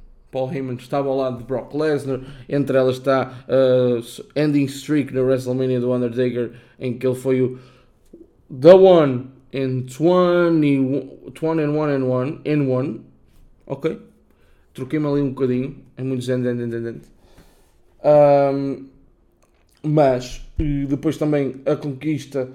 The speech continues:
de, de ele ter, eh, levado John Cena ao Suplex City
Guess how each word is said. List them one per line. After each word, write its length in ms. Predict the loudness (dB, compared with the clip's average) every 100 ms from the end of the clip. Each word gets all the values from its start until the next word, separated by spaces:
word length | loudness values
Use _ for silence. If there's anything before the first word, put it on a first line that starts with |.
| -20 _ -14
de, 920 | -10 -2 2 4 4 4 2 0 -2 -2
de 80 |
ele 120 | -2 -2
ter, 240 | -2 -2
eh, 500 | -2 -2 -4 -6 -6
levado 400 | -2 0 0 -4
John 260 | -4 -4 -2
Cena 440 | -4 -4 -4 -4
ao 160 | -6 -6
Suplex 540 | -8 -10 -4 -4 -4
City 500 | -6 0 0 0 -4